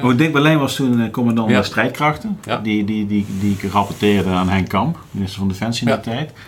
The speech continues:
Speaker 2: Dus ik had een mooi gesprek met hem. En goed, die komt na de verkiezingen online. Maar ik wil toch iets eruit halen wat wel, denk ik, wel, wel mooi is.
Speaker 1: Mhm.
Speaker 2: Hij zei, ehm, dus ik vroeg over, ik zei, ja, leiderschap. Ik zeg,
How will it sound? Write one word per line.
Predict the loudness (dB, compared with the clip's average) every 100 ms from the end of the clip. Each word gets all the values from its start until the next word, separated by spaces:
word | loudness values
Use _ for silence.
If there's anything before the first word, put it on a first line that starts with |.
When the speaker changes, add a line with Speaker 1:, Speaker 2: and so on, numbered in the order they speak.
| -20 -18 -18 -18 -18
Speaker 2:
Dus | -12
ik | -10
had | -4
een | 0
mooi | 2 2
gesprek | 0 -4 -2
met | -2 -2
hem. | 0 0 0 0
En |
goed, | -2 -4
die | -2
komt | 2
na | 4 4
de | 2
verkiezingen | -2 -2 0 0
online. | 0 0 0
Maar | 0
ik | -2
wil | -2
toch | -4
iets | -4 -2 0
eruit | 2 2
halen | 4 4 4
wat | 2
wel, | 2 0
denk | 0 -2
ik, | -4 -8 -10
wel, | -6 -4
wel | -4 -4
mooi | 0 4 4 4
is. | 0 -4 -10 -8
Speaker 1:
Mhm. | -6 -6 -8 -10 -8
Speaker 2:
Hij | 0
zei, | 2 4 4 2
ehm, | 2 2 2 2 0 -4
dus | -6
ik | -4
vroeg | -2
over, | 2 2 0
ik |
zei, | -2 0
ja, | 2
leiderschap. | 2 0 -2 -2 -4 -6
Ik |
zeg, | -8